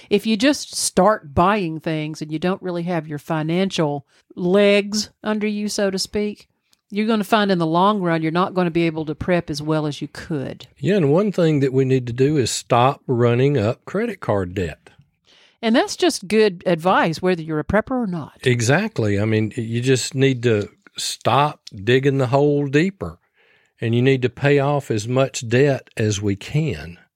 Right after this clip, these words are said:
Speaker 2: Now, it doesn't mean that we eat nothing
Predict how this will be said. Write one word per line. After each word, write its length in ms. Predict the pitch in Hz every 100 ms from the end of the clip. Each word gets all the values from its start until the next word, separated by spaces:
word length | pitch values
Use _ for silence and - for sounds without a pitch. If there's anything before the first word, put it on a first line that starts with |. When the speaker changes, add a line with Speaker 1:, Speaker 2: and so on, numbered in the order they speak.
| _ _ _ _ -
Speaker 2:
Now, 240 | 104 101
it 140 | 101 110
doesn't 360 | 131 127 123
mean 320 | 117 120 123 120
that 140 | 98
we 380 | 104 107 104 101
eat 260 | 113 101 -
nothing 800 | 101 110 139 - 107 90 104